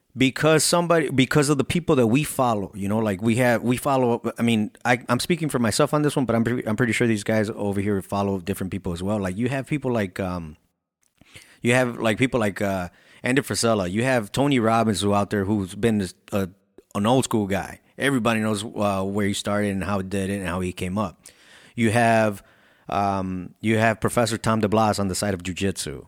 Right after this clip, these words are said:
You know, he, he's, he's been inspiring and, and helping all kinds of,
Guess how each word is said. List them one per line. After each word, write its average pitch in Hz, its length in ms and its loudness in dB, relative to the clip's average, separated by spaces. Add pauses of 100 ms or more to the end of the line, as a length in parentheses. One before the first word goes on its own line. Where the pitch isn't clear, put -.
You 95 140 -6
know, 101 280 -2 (360)
he, 117 320 2
he's, 117 240 2 (340)
he's 120 220 0
been 117 200 4
inspiring 110 480 2
and, 101 180 0
and 98 220 -4
helping 104 540 0 (160)
all 123 180 4
kinds 110 240 0
of, 101 160 -2